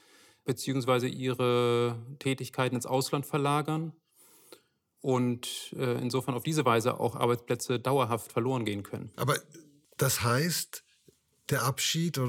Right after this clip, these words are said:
Speaker 2: vom russischen Gas kann tatsächlich dazu führen, dass in Deutschland Arbeitsplätze verschwinden. Und du hast die drei Industriezweige genannt, die tatsächlich Schwierigkeiten haben, weiterzumachen.
Speaker 1: Naja, das ist eben eine wirtschaftspolitische Herausforderung, damit umzugehen. Also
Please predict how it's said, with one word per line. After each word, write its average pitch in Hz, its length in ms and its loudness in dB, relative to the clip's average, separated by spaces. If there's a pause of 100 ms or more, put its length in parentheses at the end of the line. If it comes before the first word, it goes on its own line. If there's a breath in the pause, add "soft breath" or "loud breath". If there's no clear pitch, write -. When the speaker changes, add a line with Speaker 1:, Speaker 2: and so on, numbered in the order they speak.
(340)
Speaker 2:
vom 135 220 0
russischen 127 420 0
Gas 120 360 0
kann 123 340 -2
tatsächlich 117 560 -2
dazu 120 340 -2
führen, 127 400 -2
dass 127 220 -4
in 120 180 -4
Deutschland 117 540 -2
Arbeitsplätze 113 720 -4
verschwinden. 135 580 -2
Und 139 240 -2 (340 loud breath)
du - 80 0
hast 123 160 0
die 131 100 -2
drei 113 280 2
Industriezweige 120 1080 0
genannt, 117 460 0 (240 loud breath)
die 127 100 0
tatsächlich 127 540 0
Schwierigkeiten 127 760 0
haben, 120 140 2
weiterzumachen. 110 840 -2 (400)
Speaker 1:
Naja, 156 500 2
das 160 140 0
ist 185 180 0
eben 175 500 2
eine 160 220 0
wirtschaftspolitische 165 600 2
Herausforderung, 131 720 4
damit 135 260 0
umzugehen. 110 840 0
Also 135 540 2